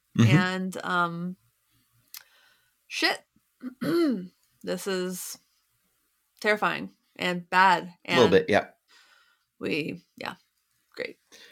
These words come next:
Speaker 2: Great.
Speaker 1: Yep. No, the, the semiconductor thing is all secondary.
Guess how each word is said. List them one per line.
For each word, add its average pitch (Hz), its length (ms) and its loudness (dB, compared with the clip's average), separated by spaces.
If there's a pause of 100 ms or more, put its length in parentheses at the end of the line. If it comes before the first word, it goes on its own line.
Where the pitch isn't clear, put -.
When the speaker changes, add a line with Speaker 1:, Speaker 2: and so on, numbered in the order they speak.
Speaker 2:
Great. - 220 -8 (920)
Speaker 1:
Yep. 117 260 0 (140)
No, 110 220 8
the, 104 180 6
the 113 160 -4
semiconductor 117 720 2
thing 95 160 0
is 90 140 -2
all 90 140 2
secondary. 80 840 -4